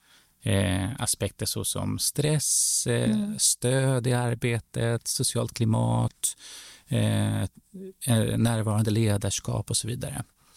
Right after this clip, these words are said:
Speaker 1: Och, och då finns det, kan man säga, eh, det finns två föreskrifter. Arbetsmiljöverket utfärdar föreskrifter. Just nu är det ett sjuttiotal föreskrifter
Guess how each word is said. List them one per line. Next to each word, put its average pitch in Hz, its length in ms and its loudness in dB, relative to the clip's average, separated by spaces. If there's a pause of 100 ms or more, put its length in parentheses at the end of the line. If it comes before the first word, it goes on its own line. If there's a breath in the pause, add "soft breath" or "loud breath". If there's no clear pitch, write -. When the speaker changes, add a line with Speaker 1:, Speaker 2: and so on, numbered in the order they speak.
(520 loud breath)
Speaker 1:
Och, 131 160 0
och 160 200 -2
då 156 100 2
finns 147 480 4
det, 117 460 0
kan 120 140 -2
man 117 100 0
säga, 110 400 -2 (460)
eh, 120 120 2
det 113 140 2
finns 147 180 6
två 143 280 0
föreskrifter. 120 1200 -2 (220)
Arbetsmiljöverket 147 1120 -2 (500 loud breath)
utfärdar 107 500 2
föreskrifter. - 1120 -2 (340)
Just - 280 0
nu 151 200 4
är 127 40 2
det 117 60 2
ett - 260 -10 (120)
sjuttiotal 135 600 -2
föreskrifter - 840 -2